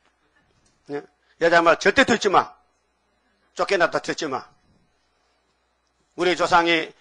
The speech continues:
여자 말 듣고 망가졌다니까요. 그 우리 예수님은 절대 여자 말 안 들어. 예수님은 아브라함 부산서 보면서 발광해도 안 들어. 이 미친년들아.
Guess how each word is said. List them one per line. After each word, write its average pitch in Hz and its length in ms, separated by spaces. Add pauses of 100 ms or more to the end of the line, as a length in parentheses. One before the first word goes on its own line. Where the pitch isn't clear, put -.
(140)
여자 165 220
말 156 200
듣고 160 200
망가졌다니까요. 135 960 (380)
그 - 80
우리 165 220
예수님은 165 420
절대 233 400
여자 190 200
말 175 160
안 143 120
들어. 139 220 (480)
예수님은 175 500
아브라함 165 400 (120)
부산서 170 340
보면서 175 260
발광해도 180 460
안 156 100
들어. 170 140
이 156 80
미친년들아. 160 640